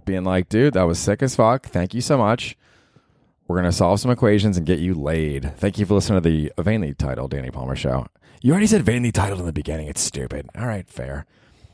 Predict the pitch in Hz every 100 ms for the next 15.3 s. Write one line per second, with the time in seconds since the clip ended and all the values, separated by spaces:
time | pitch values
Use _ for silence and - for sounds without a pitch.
0 | _ _ _ - 90 87 87 104 95 120
1 | 110 135 151 - 120 110 98 143 135 95
2 | 95 98 78 123 127 98 82 76 - 69
3 | 85 - _ - - _ _ - - _
4 | - 113 131 120 - - 143 - - 113
5 | 113 - - - - - 98 110 101 101
6 | 110 95 92 95 - 104 69 87 90 98
7 | 104 87 85 85 82 107 101 117 98 82
8 | 82 82 80 - 107 135 139 - - 95
9 | 95 101 92 90 87 82 107 127 123 143
10 | 151 147 _ _ _ _ _ _ _ 95
11 | 95 73 - 117 135 - 107 98 92 101
12 | 87 107 117 - 110 101 - 85 85 87
13 | 87 - _ _ _ _ _ - 85 85
14 | 85 - 117 117 120 117 117 - 123 123
15 | 120 113